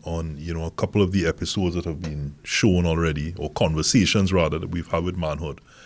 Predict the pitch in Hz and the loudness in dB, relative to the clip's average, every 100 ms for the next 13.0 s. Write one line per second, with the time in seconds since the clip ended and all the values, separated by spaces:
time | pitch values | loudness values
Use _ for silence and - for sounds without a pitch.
0 | - - _ _ 87 92 123 139 - 120 | -20 -20 _ _ -2 0 2 0 4 6
1 | 90 101 107 - - - 127 123 127 107 | 6 4 0 -4 -4 2 2 2 0 0
2 | - - _ _ _ _ 95 139 127 120 | -2 -10 _ _ _ _ -2 0 0 -4
3 | - 113 - 90 101 95 - 117 - - | -2 -2 -2 -4 -2 -4 -4 -4 -4 -6
4 | 98 87 85 85 76 73 73 _ _ _ | -4 -4 -4 -6 -6 -10 -16 _ _ _
5 | _ _ _ _ _ _ _ 104 101 107 | _ _ _ _ _ _ _ 0 2 2
6 | 117 - 104 95 87 85 87 87 92 95 | 2 0 2 2 2 0 2 2 0 -4
7 | 95 - - 101 - 90 90 85 85 87 | -8 -10 -4 -4 -4 -6 -6 -4 -4 -4
8 | 87 - 92 92 95 87 95 95 - 95 | -6 -8 -8 -4 -2 -4 -4 -6 -4 -6
9 | - 123 95 85 87 82 95 92 92 104 | -4 -4 -4 -4 -6 -2 0 2 2 4
10 | 104 92 71 71 82 85 87 - 117 - | 4 2 -2 -10 -12 -10 -10 -8 -8 -6
11 | 107 - 113 98 85 - 95 98 95 87 | -8 -8 -8 -6 -6 -2 -2 -2 -4 -6
12 | 80 104 95 87 - 156 101 - - | -4 -2 -2 -4 2 4 4 0 -8